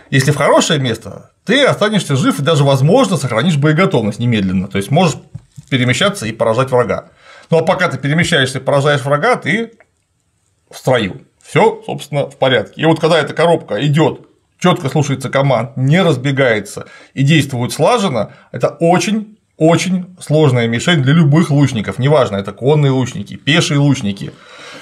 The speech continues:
Это и легионы доказывали неоднократно, потому что, да, конечно, у Марка Краса получилось нехорошо, но вообще-то парфян регулярно били.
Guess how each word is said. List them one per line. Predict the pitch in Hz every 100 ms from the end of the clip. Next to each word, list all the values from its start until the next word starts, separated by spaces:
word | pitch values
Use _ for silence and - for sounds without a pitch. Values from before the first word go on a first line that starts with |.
| - - _ _ -
Это | 143 143 147 143
и | 185
легионы | 170 160 139 160 190 160
доказывали | 143 160 135 131 120
неоднократно, | 123 117 127 127 117 98
потому | 101 98
что, | 113
да, | 98 113 104 101
конечно, | 101 131 139 107 - 107 101
у | 120
Марка | 117 117
Краса | - 123 113
получилось | 113 127 127 127 117
нехорошо, | 113 120 151 170 135
но | 107
вообще-то | - -
парфян | - 185 185 180
регулярно | 175 185 180 170
били. | 185 160 135 98 -